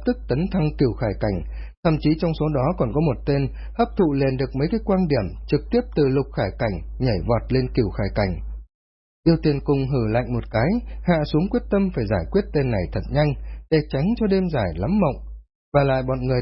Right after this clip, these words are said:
Tôn Ngộ Không còn chưa chạy được xa, vẫn còn thời gian để đuổi kịp. Nếu như vẫn còn chần chừ với cái tên này, thì biết đâu bọn sâu kiến sẽ ôm ba cây cam kỳ mà chạy mất. Quả thực là hắn muốn dùng điệu nhảy thần bí kia để dồn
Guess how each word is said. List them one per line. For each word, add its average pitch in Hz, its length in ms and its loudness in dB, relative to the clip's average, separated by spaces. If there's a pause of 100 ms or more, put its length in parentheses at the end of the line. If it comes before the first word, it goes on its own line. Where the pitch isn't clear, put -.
Tôn 156 120 4
Ngộ 127 200 0
Không 139 180 -2 (120)
còn 110 120 -2 (120)
chưa 151 180 4
chạy 131 180 -4
được 101 120 -4 (120)
xa, 135 140 2 (460)
vẫn 185 120 4 (100)
còn 160 200 2
thời 139 160 0
gian 180 280 0
để 123 80 0
đuổi 98 260 0
kịp. 123 160 2 (540)
Nếu 123 280 4
như 156 120 2
vẫn 165 200 -2
còn 143 200 0
chần 131 220 0
chừ 131 280 2
với 165 120 -2
cái 214 140 -2
tên 190 180 2
này, 123 140 0 (420)
thì 170 80 4
biết 226 220 2
đâu 196 240 2
bọn 151 180 -2
sâu 147 240 0 (100)
kiến 151 280 0 (380)
sẽ 156 60 2
ôm 147 280 2
ba 139 240 0
cây 139 100 2 (100)
cam 139 240 0
kỳ 127 80 0 (120)
mà 90 160 -2
chạy 120 140 -2 (120)
mất. 196 160 2 (520)
Quả 147 120 4 (100)
thực 151 220 -2
là 139 180 2 (360)
hắn 147 280 0
muốn 180 260 2 (360)
dùng 156 200 4
điệu 147 140 2
nhảy 135 200 0 (100)
thần 139 200 2
bí 139 80 2 (160)
kia 190 220 4
để 120 100 -2
dồn 110 200 -2